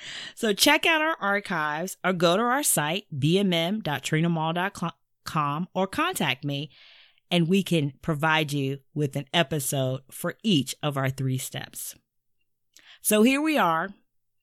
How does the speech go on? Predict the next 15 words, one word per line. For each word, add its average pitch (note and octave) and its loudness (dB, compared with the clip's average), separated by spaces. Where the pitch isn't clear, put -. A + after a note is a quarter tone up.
in F#3 4
a F3+ 4
new F3 4
year. D3+ -2
Got E3+ 4
vision, A3 -2
got E3 0
the A#3+ -6
plan G#3 -4
all E3+ 0
aligned F3+ -4
with C#3+ 0
the C#3+ -2
right C3 -6
mindset. C3 -6